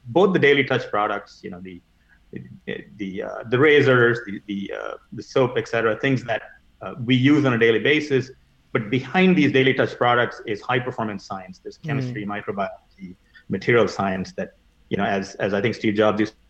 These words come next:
Speaker 1: to say, "Easy is hard."
Speaker 2: Mm.
Speaker 1: So, you know, behind every easy experience is actually a whole bunch of hard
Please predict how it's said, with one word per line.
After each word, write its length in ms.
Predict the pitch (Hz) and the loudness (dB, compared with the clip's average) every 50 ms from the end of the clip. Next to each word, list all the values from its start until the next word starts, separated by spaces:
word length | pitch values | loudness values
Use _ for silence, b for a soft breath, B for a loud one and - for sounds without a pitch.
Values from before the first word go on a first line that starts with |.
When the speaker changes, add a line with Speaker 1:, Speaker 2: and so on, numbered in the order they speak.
| _ _ _ _ | _ _ _ _
Speaker 1:
to 100 | - - | -20 -14
say, 200 | - - 101 90 | -8 -6 -4 -4
"Easy 280 | - 117 117 107 107 101 | -2 -2 0 0 0 -2
is 100 | 90 - | -2 0
hard." 300 | - 107 95 - 104 - - _ _ - | -2 -2 -2 -2 -6 -10 -12 _ _ -12
Speaker 2:
Mm. 220 | 151 147 139 135 131 | -10 -8 -8 -6 -4
Speaker 1:
So, 320 | 127 95 90 90 92 90 - _ - | -2 -2 -2 -4 -6 -10 -14 _ -6
you 60 | - 98 | -6 -6
know, 80 | - - - | -6 -6 -4
behind 260 | - 131 135 131 123 | 0 2 2 4 4
every 340 | 143 143 123 123 120 120 113 - | 4 4 4 2 0 -2 -2 2
easy 380 | 123 135 131 120 123 117 117 - | 4 4 4 4 4 4 2 2
experience 560 | 110 - - 120 117 117 110 107 98 - - | 0 -2 2 2 4 4 4 2 0 -2 -6
is 60 | 101 | -8
actually 300 | 98 101 101 - - 104 | -8 -8 -8 -8 -6 -6
a 20 | 98 | -2
whole 160 | - 107 104 | -2 -2 -2
bunch 240 | 101 101 98 98 - | -2 -2 -4 -6 -8
of 60 | 98 - _ - | -12 -14 _ -8
hard 300 | 98 95 95 95 95 | -6 -6 -6 -6 -10